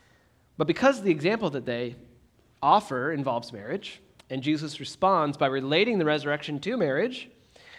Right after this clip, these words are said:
we gain some insight about marriage. And so we're, we're gonna study, or we're gonna talk about now about marriage, even though it's not the, really the main point of the passage. Well, what is that insight that Jesus gives here? It's basically this,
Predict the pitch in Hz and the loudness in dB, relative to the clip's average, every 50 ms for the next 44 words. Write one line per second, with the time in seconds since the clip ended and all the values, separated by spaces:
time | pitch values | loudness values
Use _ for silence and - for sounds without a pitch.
0 | - _ - 135 143 175 202 202 208 214 214 208 208 - 175 175 185 180 - 110 | -20 _ -10 -6 -4 -2 -2 -2 0 0 0 0 -2 -4 -2 -2 -2 -4 -4 -8
1 | 98 90 - - - _ _ _ _ _ _ - 131 127 143 131 123 127 104 95 | -12 -14 -16 -20 -20 _ _ _ _ _ _ -8 -4 -2 -2 -2 -2 -4 -10 -12
2 | 90 92 - - - - - 139 139 - - 151 143 143 135 147 156 156 156 - | -12 -14 -14 -16 -16 -12 -10 -10 -6 0 2 4 4 4 4 2 0 0 0 -4
3 | 165 151 156 175 175 165 151 143 - - - - - - - 180 180 190 190 175 | -2 0 2 2 2 2 2 0 -4 -10 -20 -20 -20 -4 0 2 4 6 6 4
4 | 165 147 147 151 156 165 160 156 156 - 175 180 - 165 160 156 160 160 160 160 | 4 2 0 0 0 2 0 0 0 2 0 0 0 -2 -6 -2 0 2 2 4
5 | 147 143 131 139 147 147 143 135 139 139 139 127 127 160 180 180 156 135 127 143 | 4 2 2 0 0 -2 -2 -2 -4 -4 -4 -4 -2 -4 -6 -6 -6 -8 -6 -4
6 | 156 170 139 123 123 120 120 131 147 160 160 143 - - 110 110 117 117 - 117 | -2 -2 -2 -2 -4 -4 -2 -2 -2 -2 -2 -4 -6 -8 -8 -8 -8 -10 -12 -14
7 | 113 - 147 156 151 - 113 - - - - - - - - 151 147 151 180 - | -10 -6 -4 -4 -4 -6 -8 -12 -14 -16 -20 -20 -20 -10 -4 -2 2 4 4 4
8 | - 262 202 175 135 123 - 135 127 123 - - 98 92 82 - _ _ _ _ | 4 2 2 0 0 0 -2 -8 -8 -8 -8 -10 -12 -12 -14 -18 _ _ _ _
9 | - 135 135 120 113 127 123 113 120 117 - - 117 101 - - 107 95 90 - | -6 -6 -6 -4 -4 -6 -8 -8 -10 -12 -12 -12 -12 -12 -12 -14 -16 -16 -16 -18
10 | - _ _ _ _ _ _ _ _ - - - - 220 254 254 - - 147 135 | -20 _ _ _ _ _ _ _ _ -20 -6 -2 0 0 0 0 -2 -4 -4 -2
11 | 127 170 165 123 - - - - - | 0 0 -2 -2 -4 -8 -18 -20 -20